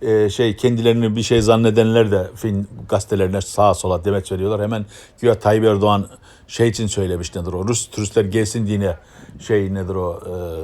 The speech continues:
E, öyle bir açıklama yapmış yani nato'ya hayır gibi. Arkadaşım dediklerini köpeğe yetişsin, kudurur ama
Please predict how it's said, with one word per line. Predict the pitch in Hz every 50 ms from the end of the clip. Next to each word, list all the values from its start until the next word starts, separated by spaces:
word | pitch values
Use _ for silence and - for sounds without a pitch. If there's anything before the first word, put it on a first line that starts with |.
| 73 - -
E, | 120
öyle | 113 110 107 98
bir | 104 - 107
açıklama | 104 - - - - 101 98 95
yapmış | 95 95 85 - - 95 90 -
yani | 95 90 92 92
nato'ya | 101 101 - - 98 95 80 78
hayır | 85 90 92 82
gibi. | 80 87 90 92 104 - _ - - - - - _
Arkadaşım | - 107 107 127 123 117 117 113 101 98
dediklerini | 110 104 107 127 139 135 - 139 131 127 117
köpeğe | - 123 117 - 139 131
yetişsin, | 127 110 101 107 107
kudurur | 101 - 131 123 139 131 127 -
ama | 123 131 151 165